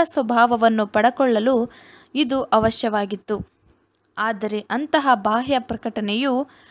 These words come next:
ಆತನನ್ನು ಮಾನ್ಯ ಮಾಡುವುದು ಸಹ ಇತರರು ಆತನನ್ನು ದೇವರಿಂದ ಅಭಿ-,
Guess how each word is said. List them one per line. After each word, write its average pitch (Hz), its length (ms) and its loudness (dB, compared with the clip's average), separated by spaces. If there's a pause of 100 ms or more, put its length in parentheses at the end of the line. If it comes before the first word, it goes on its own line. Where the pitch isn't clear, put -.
(220)
ಆತನನ್ನು 277 640 2
ಮಾನ್ಯ 240 420 0
ಮಾಡುವುದು 226 600 0
ಸಹ 208 280 -4 (320)
ಇತರರು 247 560 2
ಆತನನ್ನು 240 800 -4 (480)
ದೇವರಿಂದ 285 520 4 (140)
ಅಭಿ-, 208 400 -4